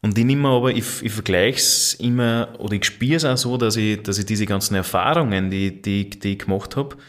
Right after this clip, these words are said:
ähm, dass ich das weiß, dass die ganz wertvoll sind und dass die in meinem Rucksack, in meinem imaginären Rucksack sozusagen dabei sind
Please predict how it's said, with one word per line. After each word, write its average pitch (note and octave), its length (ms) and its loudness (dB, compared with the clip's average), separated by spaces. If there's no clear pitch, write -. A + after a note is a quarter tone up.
ähm, G2 360 0
dass F2+ 180 -2
ich F#2 40 -2
das F2+ 160 -2
weiß, A2 160 2
dass A2+ 160 -2
die G2+ 100 -4
ganz F#2+ 220 -2
wertvoll F#2 360 -2
sind A#2 240 0
und G#2 160 -4
dass G2 160 -2
die G#2 100 -2
in G2 80 0
meinem F#2+ 260 0
Rucksack, C#3 480 0
in B2+ 100 0
meinem A2 360 0
imaginären A2 920 0
Rucksack A#2+ 380 -4
sozusagen G2+ 440 -2
dabei F#2 340 0
sind D3+ 360 -2